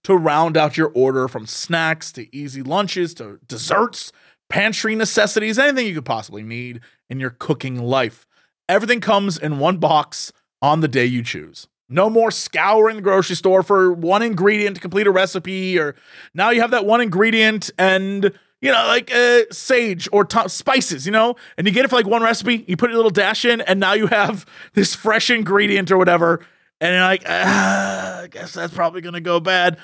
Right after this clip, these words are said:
And that always sucks. The best part about HelloFresh is you get everything pre-portioned, so you have exactly what you need for that recipe, for that meal, for that week. You're not wasting any food, which is the biggest problem, especially here in the States.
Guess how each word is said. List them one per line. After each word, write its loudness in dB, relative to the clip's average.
And -12
that 2
always 2
sucks. -4
The 2
best 0
part 4
about 4
HelloFresh 2
is 2
you 2
get 0
everything 0
pre-portioned, 0
so -8
you -2
have 0
exactly 0
what 2
you -4
need -4
for 2
that 2
recipe, 0
for 0
that 0
meal, -2
for 4
that 2
week. 2
You're -8
not 0
wasting 2
any 0
food, -2
which 2
is 2
the 0
biggest 0
problem, 2
especially 0
here 4
in -2
the -4
States. 0